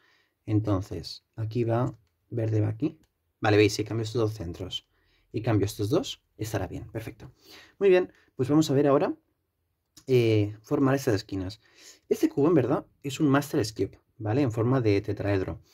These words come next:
Entonces, yo creo que estas piezas, ¿vale? Son las piezas que forman la cruz. ¿vale? De todas maneras, mm, no sé, me recuerda un poco a un cuatro por cuatro, ¿vale? Así, visto así, ¿no?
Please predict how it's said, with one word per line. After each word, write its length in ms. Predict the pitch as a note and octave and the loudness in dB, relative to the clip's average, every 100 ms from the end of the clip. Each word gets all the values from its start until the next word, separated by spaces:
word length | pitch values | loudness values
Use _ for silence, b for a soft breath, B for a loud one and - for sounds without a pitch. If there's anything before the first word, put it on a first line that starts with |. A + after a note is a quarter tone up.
| b b b | b b b
Entonces, 500 | B2+ B2+ D#3 C3 - _ | -2 4 4 2 -4 _
yo 220 | C3+ F3 | -2 0
creo 180 | G#3+ G3 | 0 -2
que 80 | D3 | -2
estas 220 | E3+ - | -6 0
piezas, 520 | F#3+ - B2+ D3+ - _ | 0 0 -6 -10 -14 _
¿vale? 260 | A#2 A#2 D3 | -8 -6 -4
Son 180 | - B2+ | -4 -2
las 120 | C3 | -2
piezas 280 | C3 A2 - | 0 -2 -2
que 80 | - | -6
forman 280 | - G#2 F#2 | -2 0 0
la 80 | G2+ | -2
cruz. 300 | - - _ _ _ _ | -4 -6 _ _ _ _
¿vale? 300 | - G#2+ G#3 B B B B | -6 -4 -4 B B B B
De 120 | D3 | 0
todas 200 | D3 G#3+ | 2 2
maneras, 520 | G#3 G#3 F#3+ G#3+ - - _ _ - | 2 0 2 0 -4 -12 _ _ -2
mm, 540 | D3+ C#3+ C3 B2+ - - | 2 4 2 -2 -6 -4
no 160 | E3+ F#3+ | -4 -2
sé, 220 | - A2 | -4 -2
me 120 | A#2+ | 0
recuerda 280 | C3 C3 D3+ | 2 2 2
un 80 | D#3+ | 2
poco 220 | B2+ B2+ | 0 -2
a 20 | |
un 40 | C3 | -4
cuatro 220 | A2+ G2+ | -4 -6
por 140 | F#2 | -6
cuatro, 360 | - G2 - - _ _ _ | -8 -8 -8 -14 _ _ _
¿vale? 260 | - G#2 G2+ | -6 -2 -2
Así, 500 | F#2+ G#2 G#2 G2+ - _ | -2 -4 -2 -4 -4 _
visto 320 | B2+ A#2+ A2 | -2 -2 0
así, 200 | G#2+ G#2 | -2 -2
¿no? 140 | F#2+ | -2